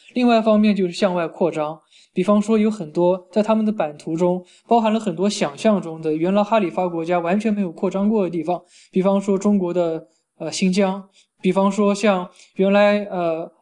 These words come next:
奥斯曼帝国所统治的这个巴尔干半岛，都已经纳入他们想要去征服的地方去了。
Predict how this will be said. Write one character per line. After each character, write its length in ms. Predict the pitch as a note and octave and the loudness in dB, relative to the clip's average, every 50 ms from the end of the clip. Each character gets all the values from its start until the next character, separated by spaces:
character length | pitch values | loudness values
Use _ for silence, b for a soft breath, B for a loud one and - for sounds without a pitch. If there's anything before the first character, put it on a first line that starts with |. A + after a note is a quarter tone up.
| _ _ | _ _
奥 120 | - A3+ G#3 | 2 2 2
斯 140 | G#3 - G#3+ | 2 2 2
曼 240 | A3 A3 G#3 F#3+ | 2 2 2 2
帝 120 | F3+ F#3+ F3 | 0 -2 -2
国 440 | D#3+ E3 D#3+ D#3+ E3+ F3 F3 - _ _ _ | -2 -2 -2 0 0 -2 -4 -8 _ _ _
所 240 | - - G3 G#3 | -4 0 0 0
统 260 | G#3 - - E3 D3 C#3+ | 0 -2 -8 -14 -14 -6
治 160 | D3 F#3+ G3+ F#3 | -2 0 0 0
的 300 | E3+ D3+ D3+ - - _ _ _ | 0 -4 -6 -8 -12 _ _ _
这 160 | - F#3 F3 | -2 0 0
个 120 | E3+ E3 | 0 0
巴 140 | E3 E3 G3 | 0 0 2
尔 180 | G#3 G3+ F3+ D#3+ | 2 2 2 0
干 320 | D#3+ F#3 F3+ F#3+ G3 G3 F#3 | -2 -4 -4 -4 -6 -8 -4
半 240 | - B3 A#3+ G3 E3+ | 0 2 2 2 0
岛， 300 | D#3 D3 D3+ D#3 - _ _ _ _ _ _ _ | -2 -4 -6 -6 -8 _ _ _ _ _ _ _
都 200 | - A#3 A#3+ A#3 | 0 0 0 -2
已 140 | F#3+ E3+ | -4 -8
经 380 | D#3 E3+ F#3 F#3 F#3+ G3 G3 F#3+ _ _ _ | -2 0 0 0 0 -2 -4 -10 _ _ _
纳 160 | B3+ C#4+ B3+ | -2 0 0
入 140 | A3+ G#3 F3+ | 0 0 -2
他 140 | - G3 G3 | -4 -4 -2
们 200 | G3 F#3+ F#3+ F#3 - _ | -2 -2 -2 -4 -8 _
想 320 | - - - F#3 D#3+ D3 C#3+ | -10 -4 -2 -2 -2 0 0
要 140 | F3+ G#3+ G#3+ | 0 0 0
去 100 | A3 F#3 | 0 -2
征 180 | G#3+ G#3+ G#3+ | -2 0 0
服 140 | G3+ F#3 F#3 | -2 -2 -4
的 60 | G3+ | -6
地 160 | G3+ - B3 | -6 -4 -4
方 120 | G#3 E3 D3+ | -4 -4 -6
去 200 | C3+ - D#3+ E3 | -10 -12 -12 -12
了。 120 | E3 D#3 | -12 -14